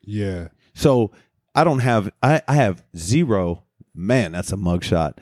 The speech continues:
Speaker 2: I have
Speaker 1: <laughs>
Speaker 2: zero, uh, advice for it, 'cause this, this is something that you'd have to come up with on yourself.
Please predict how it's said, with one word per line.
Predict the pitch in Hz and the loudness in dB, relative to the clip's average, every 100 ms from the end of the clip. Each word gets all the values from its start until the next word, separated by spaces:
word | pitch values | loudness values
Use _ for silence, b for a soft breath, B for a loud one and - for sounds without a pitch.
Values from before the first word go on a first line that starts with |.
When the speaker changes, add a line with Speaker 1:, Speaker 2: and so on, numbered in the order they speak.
| - | -6
Speaker 2:
I | 98 120 139 | 0 2 4
have | 151 120 113 | 4 2 0
Speaker 1:
<laughs> | 110 | 2
Speaker 2:
zero, | 110 214 147 87 80 82 b b b _ | 4 4 4 4 0 -2 b b b _
uh, | 104 92 82 - | 2 2 0 -4
advice | 92 85 131 208 | -6 0 2 2
for | - 90 85 | 0 0 0
it, | 90 - | -2 0
'cause | 101 90 | -2 0
this, | 117 | -2
this | - 127 | -2 0
is | 123 | 2
something | 143 90 | 0 0
that | 104 95 147 | -2 0 0
you'd | 151 | 0
have | 120 101 - | 2 2 0
to | 90 | -2
come | - 113 | 0 0
up | 101 | 0
with | 92 95 | 0 0
on | 92 | 0
yourself. | 90 127 | -2 -4